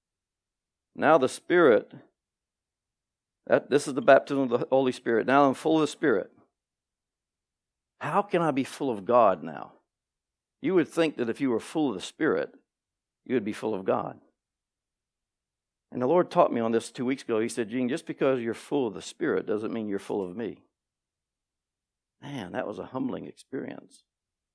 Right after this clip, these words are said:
And just because some people may be full of me, they're still not flooded with me.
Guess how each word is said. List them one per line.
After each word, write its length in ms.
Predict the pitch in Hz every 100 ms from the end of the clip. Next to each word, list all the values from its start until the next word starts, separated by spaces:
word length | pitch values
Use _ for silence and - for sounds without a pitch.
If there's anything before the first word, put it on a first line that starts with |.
| _ _ _ _ _ _ _ _ _ _ _
And 140 | - 117
just 180 | 156 -
because 400 | 143 156 143 127
some 200 | 147 143
people 360 | 147 139 131
may 180 | 127 135
be 140 | 120 113
full 360 | - 151 131
of 180 | 101 104
me, 480 | 120 170 101 80 - _ _ _ _ _ _ _ _ _ _ -
they're 120 | 110
still 260 | - 139 127
not 200 | - -
flooded 500 | - - 117 95 82
with 220 | 82 -
me. 200 | 73